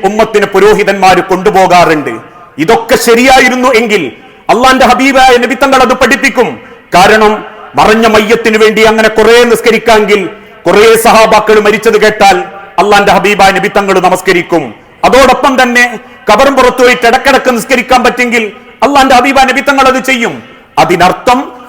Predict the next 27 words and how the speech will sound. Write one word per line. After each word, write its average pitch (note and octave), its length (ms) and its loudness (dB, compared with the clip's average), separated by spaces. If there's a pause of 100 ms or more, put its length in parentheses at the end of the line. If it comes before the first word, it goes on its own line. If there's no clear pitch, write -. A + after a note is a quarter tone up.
(100)
വമാ F#3+ 260 2
യന്തിഖു G#3 720 0
അനിൽ G3 260 0
ഹവ B3+ 500 0 (300)
ഇൻ G3+ 120 -2
ഹുവ G3 380 0
ഇല്ലാ F#3+ 340 0
വഹ്യുൻ F#3 420 0
യൂഹാ, F3 680 2 (220)
സ്വന്തം G#3 480 0
ഇഷ്ടപ്രകാരം G3 960 0 (380)
അള്ളാന്റെ F#3 380 0
പ്രവാചകൻ F#3 520 0
സല്ലല്ലാഹു F#3 540 0
അലൈഹി F#3+ 220 2
വസല്ലമ F3+ 440 0 (540)
ഒന്നും F#3+ 460 -2
നമ്മളോട് F#3 400 0
സംസാരിച്ചിട്ടില്ല. E3 1040 0 (320)
"ഇൻ F3+ 140 -2
ഹുവ E3 140 0 (180)
ഇല്ലാ E3+ 280 0
വഹ്യു E3+ 260 0
യൂഹാ", D#3+ 540 2 (320)
അത് F3 260 0
റബ്ബിന്റെ F3+ 380 -2
വഹിയായിക്കൊണ്ടല്ലാതെ. D#3 1200 0